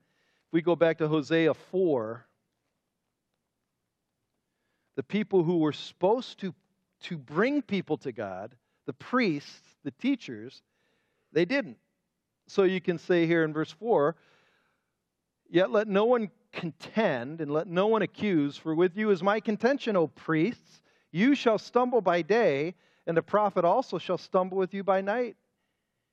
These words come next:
And I will destroy your mother. My people are destroyed for lack of knowledge, because you've rejected knowledge." He's talking to the people who are supposed to teach. "I reject you from being a priest to me, and since you have forgotten the law of your God,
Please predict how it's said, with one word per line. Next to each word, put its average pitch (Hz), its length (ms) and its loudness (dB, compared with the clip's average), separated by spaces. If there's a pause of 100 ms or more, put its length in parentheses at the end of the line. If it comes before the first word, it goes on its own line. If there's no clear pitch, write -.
(120)
And 143 80 -2
I 160 80 2
will 196 140 0
destroy 175 380 0
your 202 160 2
mother. 202 280 0
My 170 160 0
people 190 300 -6
are 190 40 -2
destroyed 156 480 -2
for 180 160 -4
lack 135 280 0
of 160 100 -2
knowledge, 170 420 -2
because 147 340 -6
you've 214 180 -6
rejected 190 520 -2
knowledge." 101 360 -8
He's 123 140 -20
talking 156 360 -2
to - 120 -18
the 127 120 -4
people 160 400 -8
who 135 60 -8
are 135 80 -6
supposed 175 480 -6
to 160 100 -8
teach. - 420 -12 (340)
"I 151 60 0
reject 147 460 0
you 170 100 -6
from 139 200 -6
being 160 240 0
a 160 40 -4
priest - 400 -4
to 135 80 -8
me, 110 140 -12
and 110 140 -16
since 131 280 -12
you 151 120 -6
have 147 100 -4
forgotten 143 380 -2
the 180 100 -4
law 165 180 2
of 143 120 -2
your 135 80 -8
God, 107 320 -12